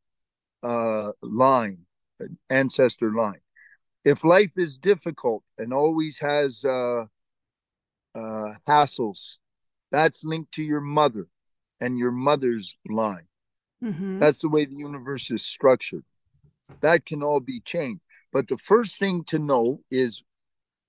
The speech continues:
Speaker 1: what does your world actually look at, look like? And then realize that's you. Now, if it's stuck,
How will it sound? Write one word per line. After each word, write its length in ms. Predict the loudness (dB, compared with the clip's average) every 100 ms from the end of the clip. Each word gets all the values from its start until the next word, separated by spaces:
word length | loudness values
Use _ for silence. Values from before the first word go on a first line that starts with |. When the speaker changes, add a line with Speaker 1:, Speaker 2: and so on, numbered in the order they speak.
| _
Speaker 1:
what 260 | 0 2 2
does 260 | 0 0 2
your 180 | 2
world 440 | 2 2 2 0 -2 -2
actually 520 | -2 -2 -8 -6 -4
look 280 | -2 -2 -2
at, 120 | -4
look 300 | -2 -2 0
like? 200 | -2 -2 -4 _ _ _
And 180 | -2 2
then 220 | 0 2
realize 680 | 2 4 4 4 2 -2 -4
that's 360 | -6 -6 -10 -12
you. 400 | -8 -6 -6 -10 _ _ _ _ _ _ _ _ _ _ _ _ _ 0
Now, 140 | 4
if 180 | 4 2
it's 240 | -6 -6 -16
stuck, 380 | -2 0 0